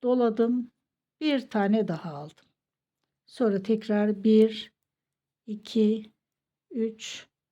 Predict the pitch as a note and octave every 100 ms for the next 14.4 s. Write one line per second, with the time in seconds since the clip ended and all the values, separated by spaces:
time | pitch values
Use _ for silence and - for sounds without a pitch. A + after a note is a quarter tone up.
0 | _ _ _ _ _ _ _ _ _ _
1 | - - _ - - _ _ _ _ _
2 | _ _ _ _ _ _ _ _ _ _
3 | _ _ _ _ _ _ _ _ _ _
4 | _ _ _ _ _ _ _ _ - G#3
5 | A3 A3 A3 A3 A#3+ - _ _ _ _
6 | _ _ _ _ _ _ _ _ _ _
7 | _ _ _ _ _ _ _ _ _ _
8 | _ _ _ _ _ _ _ - F#3+ F#3+
9 | F#3 A3+ A3 - _ A#3+ G#3+ F3 G#3 D4+
10 | G4 C4+ G3 F#3+ F#3+ F#3 E3 G#3+ G#3 F3
11 | F#3+ C4 D#4 - _ _ _ - B3+ A3
12 | A#3+ G#3+ E3 C#3+ - _ _ _ _ _
13 | _ - C4 A#3+ A#3+ C#4+ - G3+ F#3+ G#3+
14 | F3+ D3 -